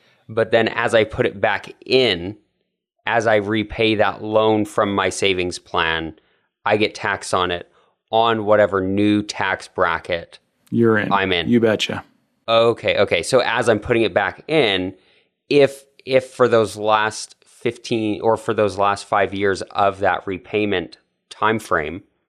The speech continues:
Speaker 1: if for those last five years of that fifteen-year period, I'm in a higher tax bracket, then I'm actually paying back more. I'm basically paying interest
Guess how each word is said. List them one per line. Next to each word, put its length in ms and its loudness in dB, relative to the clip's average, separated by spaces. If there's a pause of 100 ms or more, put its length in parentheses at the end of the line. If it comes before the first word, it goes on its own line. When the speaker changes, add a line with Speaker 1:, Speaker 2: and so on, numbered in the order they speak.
(180)
Speaker 1:
if 280 2
for 340 -2
those 280 2
last 460 -2
five 420 0
years 280 2
of 80 -6
that 200 0
fifteen-year 880 -6
period, 600 0 (540)
I'm 180 2
in 60 4
a 60 2
higher 280 0
tax 320 -6
bracket, 460 -2 (340)
then 120 0
I'm 140 0
actually 360 -2
paying 520 -2
back 300 -4
more. 220 2
I'm 100 -2
basically 380 -4
paying 300 -6
interest 600 -2